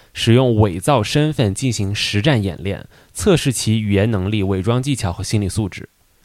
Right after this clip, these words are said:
有时任务可能对接的是某个真实的外交官或者商人，但是目的仅限于测试，并不执行实质性任务。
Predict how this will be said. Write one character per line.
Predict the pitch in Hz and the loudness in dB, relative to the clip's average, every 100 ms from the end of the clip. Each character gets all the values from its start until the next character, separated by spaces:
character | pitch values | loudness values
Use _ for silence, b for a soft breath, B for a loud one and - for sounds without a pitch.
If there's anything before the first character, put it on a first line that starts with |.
| b b b b b | b b b b b
有 | 120 110 | 2 4
时 | - 120 123 | 4 2 4
任 | 226 208 | 4 4
务 | 147 | 4
可 | 123 | 4
能 | 107 | 2
对 | 120 147 | 2 2
接 | 151 | 2
的 | 151 | 0
是 | 135 | 0
某 | 104 | 0
个 | 92 98 | -2 -2
真 | 175 185 | 0 0
实 | - | -2
的 | 110 | 0
外 | 131 | 0
交 | 123 120 | 2 2
官 | 120 120 | 2 -2
或 | 131 | -2
者 | 92 | -2
商 | - 127 | -2 -2
人， | 117 82 | -2 -2
但 | 135 | 0
是 | 135 | 0
目 | 175 269 | 0 -2
的 | 127 98 | -2 -4
仅 | 104 92 | -4 -4
限 | 165 117 | -2 -2
于 | |
测 | 110 - 117 | -2 -2 -4
试， | - 120 | -2 -4
并 | 160 147 | -2 -2
不 | 120 | -2
执 | - | -4
行 | 104 107 | -4 -4
实 | - 98 | -6 -6
质 | 117 | -4
性 | 107 98 | -4 -2
任 | 123 87 | -2 -2
务。 | - | -8